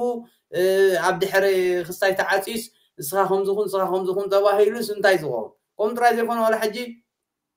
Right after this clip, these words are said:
እ፣ ሓደ በቃ ብዙሕ ሰብ ኣኪቡ ሆ፣ ሆ፣ ሆ፣ ሆ ገለ ስለ ዝበሎን ፕሬሲደንት ዝኾነ ዝመስሎ ኣሎ። ትረድእ? ሕጂ መንግስቲ እየ ዝብለካ ዘለኹ፣ እ፣ ኩሉ ግዜ እቲ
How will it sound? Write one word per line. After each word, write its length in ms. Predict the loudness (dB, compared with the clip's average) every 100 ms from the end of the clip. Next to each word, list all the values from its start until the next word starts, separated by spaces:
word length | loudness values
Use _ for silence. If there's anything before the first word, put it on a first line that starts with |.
| _ _ _ -20 -6
እ፣ 120 | 0 2 4 2 0
ሓደ 240 | 0 0 4 4
በቃ 220 | 4 0 0
ብዙሕ 320 | -4 -6 -6 -6
ሰብ 220 | 0 0 2
ኣኪቡ 360 | -2 -4 -8 -6 -2
ሆ፣ 120 | 2 2
ሆ፣ 120 | 2 0
ሆ፣ 80 | 4 4 4
ሆ 160 | 2 2
ገለ 180 | 4 4
ስለ 200 | 4 4
ዝበሎን 440 | 4 6 4 4 -2 -6 _ _ _ _ 2
ፕሬሲደንት 480 | 4 4 2 -2 0
ዝኾነ 280 | 2 2 2
ዝመስሎ 380 | 0 0 -2 -2 -4
ኣሎ። 160 | -4 -10
ትረድእ? 360 | -6 -6 -6 -2 -2 0 -2 -4 -10 -16 -20 -20 -20 _ -4
ሕጂ 180 | -2 -2 -2
መንግስቲ 560 | 2 2 2 -6 -10 -10 -10
እየ 160 | -2 -2
ዝብለካ 360 | -2 -6 -6 -2 -2
ዘለኹ፣ 300 | 0 0 0 -2 -4 _
እ፣ 120 | -4 -2 0 -2 -4 -8 -14 _ _ _ _ _ _ _ _ _ _ _ _ _ 0
ኩሉ 180 | 2 2
ግዜ 200 | -4 0 2
እቲ 160 | 2